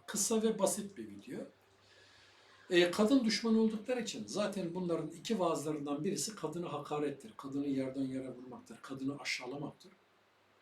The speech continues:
Ama Stockholm sendromuna yakalanmış kadın da çok. Nedir o? Yani cellatına aşık olma hastalığı.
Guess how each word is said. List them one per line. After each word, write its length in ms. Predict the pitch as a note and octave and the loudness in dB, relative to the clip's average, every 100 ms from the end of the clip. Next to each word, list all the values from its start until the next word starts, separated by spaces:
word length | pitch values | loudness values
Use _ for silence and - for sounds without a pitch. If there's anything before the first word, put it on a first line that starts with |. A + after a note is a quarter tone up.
| _ | _
Ama 360 | E3 F#3 A3 - _ _ - | -2 0 0 -2 _ _ -6
Stockholm 760 | - - - A3 G#3 F#3+ C#3 | -2 -2 0 0 2 0 0
sendromuna 640 | - - D#3 D3+ D3+ D3+ A3 | -4 -4 -4 -2 -2 -2 -2
yakalanmış 580 | G#3 G3 E3 D#3+ G#3+ - | -2 -4 -4 0 0 0
kadın 320 | D#3 D#3+ F3+ | -2 -4 -6
da 100 | - | -8
çok. 160 | - - _ _ _ _ _ _ _ _ _ _ _ _ _ _ - | -14 -20 _ _ _ _ _ _ _ _ _ _ _ _ _ _ -2
Nedir 280 | F#3 F#3 A#2 | -2 -2 -2
o? 260 | G#3 - - | -4 -4 -8
Yani 260 | C#3 C#3 C3+ | -4 -4 0
cellatına 500 | C#3+ D3 D3+ F3+ C#3+ | 0 0 -2 -4 -6
aşık 360 | C3 B2+ - | -4 -4 -4
olma 280 | B2+ C3+ C#3 | -8 -6 -6
hastalığı. 460 | - - - C#2+ | -8 -14 -16 -18